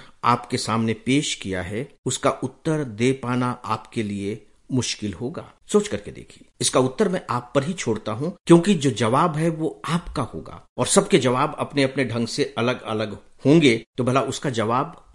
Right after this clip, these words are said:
मैं कैसे दे सकता हूं? क्योंकि मेरा जवाब तो मेरा होगा, आप अपना जवाब खुद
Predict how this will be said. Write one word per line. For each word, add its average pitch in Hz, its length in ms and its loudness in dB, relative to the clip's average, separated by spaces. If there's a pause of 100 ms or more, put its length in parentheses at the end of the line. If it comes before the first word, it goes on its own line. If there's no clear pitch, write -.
मैं 170 220 6
कैसे 135 280 -4
दे 82 140 -6
सकता - 340 -14
हूं? 82 80 -18
क्योंकि - 400 2
मेरा 127 240 6
जवाब 123 380 -2
तो 151 60 -4
मेरा 202 220 -2
होगा, - 440 -14
आप 175 220 0
अपना 139 220 -2
जवाब 107 540 -8 (340)
खुद - 260 -4